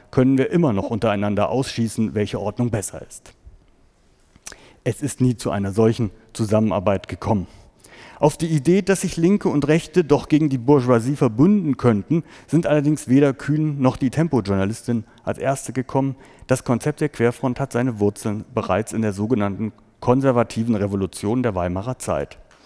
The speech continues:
Es sollte keine Linken und Rechten mehr geben, sondern nur noch deutsche Volksgenossen. Als einer der Vordenker der Querfront gilt Arthur Möller van den Bruck, der Nationalsozialismus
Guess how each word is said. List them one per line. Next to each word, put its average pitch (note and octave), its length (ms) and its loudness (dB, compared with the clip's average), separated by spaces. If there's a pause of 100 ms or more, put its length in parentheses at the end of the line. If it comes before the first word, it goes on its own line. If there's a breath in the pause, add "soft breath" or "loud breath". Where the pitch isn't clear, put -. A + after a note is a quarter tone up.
(600 loud breath)
Es C3 120 -2
sollte G#3 260 4
keine D#3+ 320 2
Linken E3 380 4
und C3 160 2
Rechten D#3 360 0
mehr E3 120 0
geben, E3 360 0 (200 loud breath)
sondern E3 540 2
nur D3 260 4
noch D#3 300 -2 (140)
deutsche B2 360 4
Volksgenossen. E2 800 -8 (840)
Als - 160 -4
einer F#3+ 220 2
der D#3+ 120 0
Vordenker E3 720 0 (340 loud breath)
der - 100 4
Querfront C3 560 0
gilt B2 240 -2
Arthur B2+ 340 0
Möller A2 440 0 (100)
van F#2+ 140 -2
den A2+ 140 0
Bruck, F#2+ 360 -6 (600 loud breath)
der B2+ 80 6
Nationalsozialismus E3 1200 0